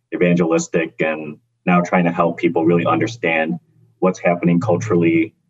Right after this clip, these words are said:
how they can advance the gospel in their workplace. How do you be a light of Christ when the world's becoming more offended by Christian values and those who stand on the truth? And so hopefully we'll, that's the hope for today that people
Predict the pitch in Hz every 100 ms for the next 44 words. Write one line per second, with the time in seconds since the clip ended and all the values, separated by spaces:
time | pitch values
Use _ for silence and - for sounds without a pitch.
0 | _ _ _ _ 92 90 87 98 87 85
1 | 80 - 92 92 87 85 82 87 87 87
2 | 82 78 80 78 101 - - 92 87 87
3 | - _ - 98 98 131 180 _ _ _
4 | _ _ _ - 98 90 90 80 - 92
5 | 87 85 - 87 85 85 85 - 85 85
6 | 85 80 80 80 78 - 95 95 104 107
7 | 110 - _ _ - 87 - 90 - 92
8 | 92 87 92 90 90 - _ - 101 92
9 | 90 87 85 85 82 - - 95 92 85
10 | 87 85 95 92 - _ _ _ _ _
11 | _ 95 90 92 90 92 90 82 78 -
12 | _ _ _ 92 90 95 90 85 87 82
13 | 82 80 90 82 -